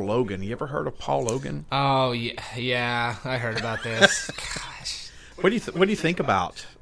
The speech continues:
Speaker 1: uh,
Speaker 2: Ba-
Speaker 1: that?
Speaker 2: about what he did?
Speaker 1: Yeah, yeah. What do you think about it? What's
Speaker 2: Uh,
Speaker 1: your
Speaker 2: well, very poor taste.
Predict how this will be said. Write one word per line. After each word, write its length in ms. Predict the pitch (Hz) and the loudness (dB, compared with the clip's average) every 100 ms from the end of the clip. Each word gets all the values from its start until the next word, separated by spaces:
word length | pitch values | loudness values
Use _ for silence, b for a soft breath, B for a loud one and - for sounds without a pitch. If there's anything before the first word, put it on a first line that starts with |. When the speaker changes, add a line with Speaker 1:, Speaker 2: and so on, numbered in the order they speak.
| - | -6
Speaker 1:
uh, 340 | 107 98 90 90 - - - - - - - - - - - | -2 -2 -2 -6 -12 -20 -20 -20 -20 -20 -20 -20 -20 -20 -14
Speaker 2:
Ba- 140 | 131 | -4
Speaker 1:
that? 340 | 101 87 - 127 | -2 -2 -8 2
Speaker 2:
about 220 | 147 147 | 4 4
what 100 | 139 | 4
he 80 | 123 | 2
did? 380 | 135 143 170 151 | 2 2 0 0
Speaker 1:
Yeah, 280 | 123 131 95 | 4 6 6
yeah. 200 | 92 110 | 4 4
What 100 | 104 | 4
do 40 | 135 | 2
you 60 | |
think 140 | 120 104 | 0 -4
about 100 | 85 | 0
it? 240 | 127 127 | 2 4
What's 120 | 127 123 | 4 4
Speaker 2:
Uh, 20 | |
Speaker 1:
your 80 | 127 | 4
Speaker 2:
well, 140 | 151 | 4
very 260 | 135 185 175 | 8 10 12
poor 240 | - 135 | 12 12
taste. 560 | 123 113 110 - - | 10 0 -2 -2 -4